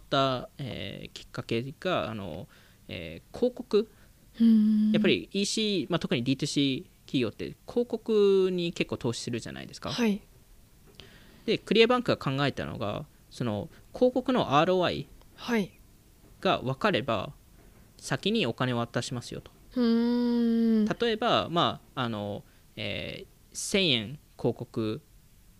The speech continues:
Speaker 1: えー、Facebook広告を出す、
Speaker 2: はい。
Speaker 1: 出すと、Facebook上だといくら返ってくるかがなん、大体分かるんですよ。
Speaker 2: うーん。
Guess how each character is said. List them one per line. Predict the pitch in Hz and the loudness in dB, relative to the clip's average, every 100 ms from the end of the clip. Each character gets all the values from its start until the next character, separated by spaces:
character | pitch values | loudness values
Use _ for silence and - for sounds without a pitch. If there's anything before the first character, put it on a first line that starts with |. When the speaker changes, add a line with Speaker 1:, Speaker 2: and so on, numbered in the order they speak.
| - - - - - _ - | -20 -20 -20 -20 -20 _ -20
Speaker 1:
え | - - | -20 -8
ー、 | |
Facebook | - 120 127 - | -6 -4 -4 -2
広 | 127 | -4
告 | - - | -4 -12
を | 123 | -10
出 | 113 | -10
す、 | - - | -12 -16
Speaker 2:
は | - 226 | 0 2
い。 | |
Speaker 1:
出 | 190 | 2
す | 190 | 2
と、 | 165 82 - _ - - - - | -2 -2 -10 _ -20 -20 -20 0
Facebook | 190 190 214 - | 2 2 0 0
上 | 196 202 | 2 2
だ | 196 | 0
と | - 110 90 - | 0 0 0 -4
い | 196 | -2
く | - | 2
ら | 120 | 2
返 | - 131 | 2 -2
っ | |
て | - | -2
く | - | -6
る | 107 | -6
か | 113 | -8
が | 113 | -8
な | 120 | -6
ん、 | 123 - | -6 -4
大 | 127 127 | -2 0
体 | |
分 | 123 | 0
か | 113 123 | 0 -4
る | 82 | -4
ん | |
で | 143 | -12
す | - | -10
よ。 | 127 - | -10 -4
Speaker 2:
う | 240 | 2
ー | |
ん。 | 226 220 220 214 208 214 208 202 196 190 | 4 6 4 4 4 2 2 2 0 0